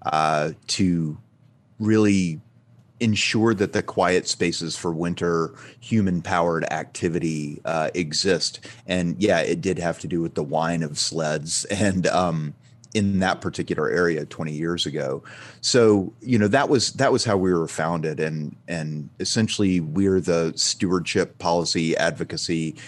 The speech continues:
and the voice for backcountry skiers and human-powered recreation on America's public lands. And our group is, you know, grassroots organizers, environmental advocates, backcountry skiers, uh, snowboarders,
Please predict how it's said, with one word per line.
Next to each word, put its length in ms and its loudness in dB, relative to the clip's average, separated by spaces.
and 240 -2
the 60 -6
voice 420 -2
for 280 -4
backcountry 580 -4
skiers 720 -6
and 240 -6
human-powered 600 -2
recreation 800 -4
on 320 -2
America's 500 -6
public 380 -6
lands. 500 -8
And 100 2
our 120 4
group 360 4
is, 400 2
you 120 -6
know, 120 -6
grassroots 600 -2
organizers, 800 0
environmental 520 -4
advocates, 720 -4
backcountry 440 0
skiers, 680 0
uh, 400 -4
snowboarders, 920 2